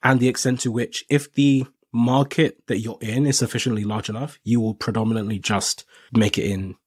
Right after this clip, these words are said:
your native language. And so you end up having some of those apps. So for example, like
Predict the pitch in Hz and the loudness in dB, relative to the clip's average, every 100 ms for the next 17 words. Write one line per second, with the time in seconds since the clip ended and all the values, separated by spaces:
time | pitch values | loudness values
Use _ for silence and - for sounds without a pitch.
0 | _ - 101 98 90 80 - 139 156 147 | _ -14 -8 -8 -8 -8 0 2 2 2
1 | 147 160 160 120 113 110 - 117 113 107 | 4 2 0 -4 -6 -4 -2 -2 -2 -4
2 | - _ _ _ - 113 - 123 120 113 | -10 _ _ _ -6 -4 0 0 0 -2
3 | - 117 110 107 107 - _ _ _ - | -2 -2 -2 -6 -8 -14 _ _ _ 0
4 | 139 135 110 123 123 - 135 - - 156 | 4 4 2 0 0 0 -2 -2 0 2
5 | 135 123 160 - 101 - 110 | 2 2 0 -2 -12 -12 -16